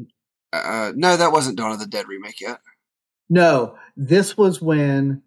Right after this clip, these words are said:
Speaker 2: The Walking Dead was first published.
Speaker 1: Okay, yes. I, and I got into The Walking Dead later,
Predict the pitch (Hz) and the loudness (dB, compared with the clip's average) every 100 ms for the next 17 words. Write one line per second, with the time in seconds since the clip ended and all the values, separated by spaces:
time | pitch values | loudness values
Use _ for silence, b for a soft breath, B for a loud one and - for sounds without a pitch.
0 | _ _ 143 127 120 107 127 143 151 147 | _ _ -8 -2 -2 -2 0 0 -2 -4
1 | 131 104 143 156 131 101 95 _ _ - | -6 -4 0 2 2 -2 -8 _ _ -18
2 | 113 - 110 - 117 92 - - - 165 | -14 -8 -8 -8 -12 -14 -18 -20 -2 0
3 | 170 151 104 113 156 139 - - - 131 | 2 0 -4 -4 -2 -2 -4 -8 -2 2
4 | 143 143 139 131 - - 143 135 160 185 | 4 4 0 -4 -8 -8 -6 -2 -2 0
5 | 190 175 160 156 156 156 147 139 143 135 | -2 -4 -4 2 2 2 -6 -8 -4 -2
6 | 135 120 117 135 160 165 160 156 127 | -2 -4 -8 0 2 2 2 0 -6